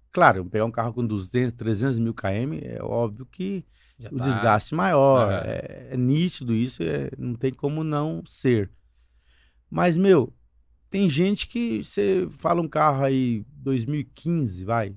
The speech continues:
Speaker 1: dois mil e dezesseis, cinquenta, sessenta mil K M, que não é muito rodado, é uma,
Speaker 2: Não,
Speaker 1: uma, é,
Speaker 2: aham.
Speaker 1: o cara já vira o, não, já não quer. O cara, "Ah, eu quero com vinte."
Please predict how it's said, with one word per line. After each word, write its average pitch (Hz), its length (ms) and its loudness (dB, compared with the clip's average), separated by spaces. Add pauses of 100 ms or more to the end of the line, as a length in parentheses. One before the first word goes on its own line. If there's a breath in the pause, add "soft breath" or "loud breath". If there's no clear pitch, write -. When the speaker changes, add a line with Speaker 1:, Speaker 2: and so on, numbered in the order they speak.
(160)
Speaker 1:
dois 107 140 -8
mil 113 120 -4
e 110 40 -6
dezesseis, 107 880 -6
cinquenta, 139 640 -2
sessenta 131 340 -6
mil 135 120 2
K 123 180 2
M, 135 100 0
que - 160 -10
não 185 240 2
é 185 80 4
muito 160 280 2
rodado, 113 400 2
é 123 40 -2
uma, 147 200 -4
Speaker 2:
Não, 139 80 -8
Speaker 1:
uma, 135 300 -6
é, 131 40 -6
Speaker 2:
aham. 110 340 -6 (600)
Speaker 1:
o - 20 -20
cara 117 220 0
já 131 120 0
vira 147 220 -2
o, 165 140 -6
não, 123 260 -4
já 117 100 -2
não 165 80 -4
quer. 110 280 -4 (160)
O 120 80 -6
cara, - 260 0
"Ah, 127 40 4
eu 110 60 0
quero 160 200 -2
com 190 160 4
vinte." 143 360 -2